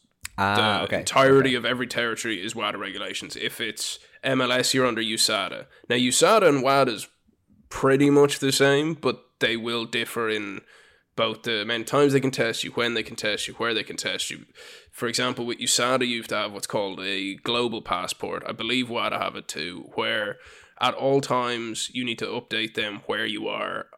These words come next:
Speaker 2: on the daily. Um, so where this gets tricky and athletes have got caught out before is, say you're Lionel Messi and you are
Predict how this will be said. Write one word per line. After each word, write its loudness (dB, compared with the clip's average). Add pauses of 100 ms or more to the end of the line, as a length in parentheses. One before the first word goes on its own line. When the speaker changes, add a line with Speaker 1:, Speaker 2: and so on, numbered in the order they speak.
Speaker 2:
on -4
the -10
daily. -4 (260)
Um, -4
so -2 (540)
where 0
this 2
gets 0
tricky 2
and -4
athletes -4
have -10
got -4
caught 0
out -4
before -4
is, -4
say 4
you're 4
Lionel -2
Messi -6 (100)
and -8
you -6
are -4